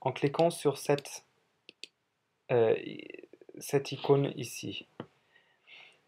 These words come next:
Vous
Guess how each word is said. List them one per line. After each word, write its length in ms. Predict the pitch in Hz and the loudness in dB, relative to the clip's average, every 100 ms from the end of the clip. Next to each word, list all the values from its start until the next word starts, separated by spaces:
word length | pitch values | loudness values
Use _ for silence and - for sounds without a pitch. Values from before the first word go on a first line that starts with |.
| _ _ _ _ _ _ _ _ _ _ _ _ _ _ _ _ _ _ _ _ - - _ _ _ _ _ _ - - - _ _ _ _ _ _ - | _ _ _ _ _ _ _ _ _ _ _ _ _ _ _ _ _ _ _ _ -20 -20 _ _ _ _ _ _ -20 -20 -20 _ _ _ _ _ _ -4
Vous 400 | 147 160 185 | 2 6 8